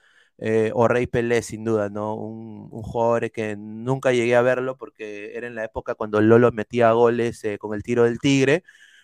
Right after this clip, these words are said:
pero sin duda, eh, le deseamos acá todo lo mejor. A ver, vamos a leer más comentarios. "Para mí ya no pasa, Pelé", dice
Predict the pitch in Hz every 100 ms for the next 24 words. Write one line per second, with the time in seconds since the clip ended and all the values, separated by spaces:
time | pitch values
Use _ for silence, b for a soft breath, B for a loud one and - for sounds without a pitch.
0 | _ 135 127 123 120 - 123 117 131 139
1 | 135 127 120 113 110 107 101 101 - 110
2 | 110 110 - 123 120 113 117 - 117 117
3 | 110 101 - 95 - _ _ _ _ 117
4 | 123 127 143 143 131 131 135 135 131 120
5 | 117 127 120 104 104 b b b - 123
6 | 127 147 156 151 147 135 165 147 135 120
7 | 127 131 147 135 139 127 - 110